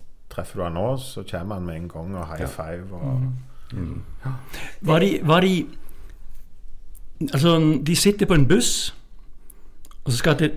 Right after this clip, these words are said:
Speaker 3: de skal til et, et sted som heter Norge. Kanskje de ikke har tenkt så veldig mye på Norge, eh, så langt i livene sine. Men, men nå skal de der. Var de opptatt av,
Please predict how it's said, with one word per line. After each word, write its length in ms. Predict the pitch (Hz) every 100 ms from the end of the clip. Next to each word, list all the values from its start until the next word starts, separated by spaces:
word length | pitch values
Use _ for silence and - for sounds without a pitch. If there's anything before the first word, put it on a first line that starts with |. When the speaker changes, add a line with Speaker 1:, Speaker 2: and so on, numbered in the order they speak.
| -
Speaker 3:
de 120 | 135
skal 260 | 131 151 170
til 120 | 147
et, 300 | 131 - -
et 120 | 127
sted 240 | - 147 143
som 140 | 147
heter 160 | 127 139
Norge. 580 | 139 117 127 117 170 - - - - - - - -
Kanskje 240 | 156 131
de 80 | 147
ikke 120 | 127 135
har 40 |
tenkt 160 | 147 143
så 60 |
veldig 200 | 123 123
mye 160 | 127 131
på 140 | 151 202
Norge, 380 | 165 127 139 135
eh, 560 | 131 - - - 170
så 140 | 135 147
langt 200 | 143 147
i 80 | 143
livene 340 | 151 165 160
sine. 380 | 123 113 110 127 127 - - - -
Men, 260 | 147 151 -
men 120 | 151
nå 80 | 180
skal 220 | - 165
de 120 | 247 196
der. 280 | 123 123 127 143
Var 200 | 135 156
de 60 | 175
opptatt 720 | - - - - - - - 151
av, 220 | 143